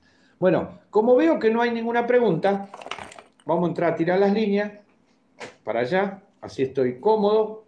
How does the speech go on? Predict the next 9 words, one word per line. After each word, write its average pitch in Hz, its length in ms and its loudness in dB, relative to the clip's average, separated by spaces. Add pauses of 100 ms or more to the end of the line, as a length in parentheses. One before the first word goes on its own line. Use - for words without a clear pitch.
(840)
Línea 143 260 -4
para 143 160 -2
allá, 220 480 -2 (2000)
línea 147 280 0
para 143 180 0
allá, 226 460 0 (540)
alfajorcito 131 880 -4
para 156 160 -2
allá. 233 440 2